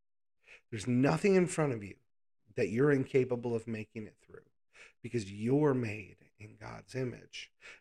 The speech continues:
Now, it would be great if the story ended there, but the problem is it doesn't. It doesn't end there. See, before I move to this next part, I wanna,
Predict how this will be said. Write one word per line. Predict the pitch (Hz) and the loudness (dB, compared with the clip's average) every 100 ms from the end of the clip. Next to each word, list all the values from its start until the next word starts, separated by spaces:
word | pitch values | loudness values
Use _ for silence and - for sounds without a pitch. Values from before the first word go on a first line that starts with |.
| - | 0
Now, | 156 156 | 4 6
it | 156 | 6
would | 151 | 4
be | 165 | 2
great | 147 180 185 160 | 0 4 6 6
if | - | 2
the | 135 | 0
story | - - 139 147 185 - | 0 2 4 4 2 0
ended | 170 180 131 95 92 | 2 4 4 0 -6
there, | 92 95 120 _ _ _ - _ | -10 -10 -12 _ _ _ -20 _
but | 151 151 | -2 -2
the | |
problem | - 180 185 190 151 120 | -2 -4 -4 0 2 2
is | 104 107 | -2 -4
it | 127 - | -8 -6
doesn't. | 151 147 139 101 92 _ - - _ _ _ _ _ | -2 -2 -2 -6 -14 _ -16 -16 _ _ _ _ _
It | - | -6
doesn't | 147 143 156 | -4 0 2
end | 156 143 107 | 2 2 -2
there. | 92 - _ _ _ _ _ - - - | -6 -14 _ _ _ _ _ -20 -20 0
See, | 160 147 - _ _ _ _ _ _ _ _ _ _ _ - | 2 2 0 _ _ _ _ _ _ _ _ _ _ _ -8
before | - 156 | 2 4
I | 180 | 6
move | 202 196 | 6 4
to | 165 | 0
this | 160 - | -2 -2
next | 151 - | -4 -4
part, | 131 110 - | -2 -4 -4
I | |
wanna, | 117 123 117 | -8 -6 -6